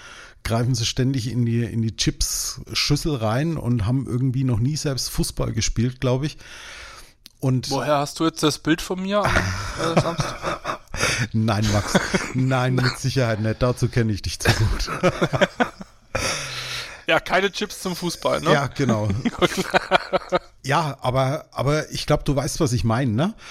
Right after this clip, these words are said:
Speaker 1: Und unterm, unterm Strich, egal wie es Christian Fell gemacht hätte, es wäre verkehrt gewesen. Erinnern wir uns zum Beispiel zurück an das Spiel gegen Sankt Pauli. Da stand's bis kurz vor Schluss eins zu zwei.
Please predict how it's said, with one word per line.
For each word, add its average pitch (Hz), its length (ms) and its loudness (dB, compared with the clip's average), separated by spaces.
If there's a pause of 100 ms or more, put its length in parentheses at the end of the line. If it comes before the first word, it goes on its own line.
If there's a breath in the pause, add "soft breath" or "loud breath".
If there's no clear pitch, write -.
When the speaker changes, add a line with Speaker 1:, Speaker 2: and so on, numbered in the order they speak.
(240 loud breath)
Speaker 1:
Und 127 560 0 (1120)
unterm, 180 380 0
unterm 175 360 0
Strich, - 600 0 (560)
egal 131 720 2
wie 120 440 -6
es 131 120 -2
Christian 135 440 0
Fell 127 240 2
gemacht 104 480 0
hätte, 87 280 0 (120)
es - 220 -2
wäre 113 260 2
verkehrt - 420 0
gewesen. 82 420 0 (340 loud breath)
Erinnern 147 440 2
wir 127 120 2
uns 139 280 -4
zum 120 240 0
Beispiel 120 340 0
zurück 127 380 -2
an 113 120 2
das 120 120 2
Spiel 131 340 2
gegen 120 300 -2
Sankt 107 300 0
Pauli. 104 380 2 (360 loud breath)
Da 95 100 2
stand's 120 300 0
bis - 240 0
kurz 139 240 0
vor 127 160 2
Schluss 139 340 0
eins 120 380 -2
zu - 140 2
zwei. 143 420 0